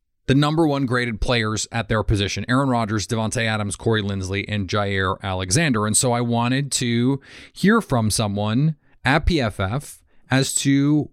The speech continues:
what they're seeing. Because, you know, you can talk to the Packers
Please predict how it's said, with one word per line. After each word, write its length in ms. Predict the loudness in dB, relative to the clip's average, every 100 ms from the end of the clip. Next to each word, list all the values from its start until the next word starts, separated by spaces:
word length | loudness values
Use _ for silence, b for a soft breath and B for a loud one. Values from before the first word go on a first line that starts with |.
| -8
what 360 | 0 2 2
they're 220 | 2 2
seeing. 420 | 2 0 -4 -6 -18 _ _ _ _ B B B -2
Because, 520 | 2 2 2 2 0
you 100 | 0
know, 40 |
you 60 | 0
can 100 | 0
talk 200 | -2 -2
to 300 | 0 0 2
the 100 | 0
Packers 800 | 0 -2 0 0 2 2 0